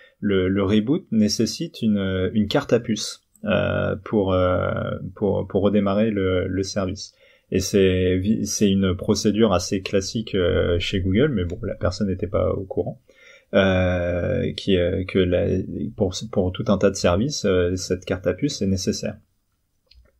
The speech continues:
Et le, le, cette personne qui est d'astreinte et, euh, se trouve à New York, et en fait, euh, visiblement au bureau de New York, la, ces, ces cartes à puce ne sont pas à disposition. Donc du coup,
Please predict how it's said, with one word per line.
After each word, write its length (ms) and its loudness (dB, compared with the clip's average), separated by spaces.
Et 520 6
le, 540 0
le, 80 0
cette 260 -2
personne 440 -2
qui 140 -2
est 40 2
d'astreinte 480 -2
et, 380 4
euh, 420 0
se 140 -6
trouve 240 -2
à 60 2
New 100 0
York, 320 0
et 60 0
en 80 -2
fait, 280 -2
euh, 420 0
visiblement 500 -2
au 60 0
bureau 280 2
de 60 4
New 80 2
York, 340 -2
la, 440 0
ces, 240 -2
ces 280 -4
cartes 220 2
à 80 4
puce 220 -6
ne 80 0
sont 160 0
pas 140 0
à 60 2
disposition. 800 -6
Donc 160 0
du 140 -2
coup, 400 2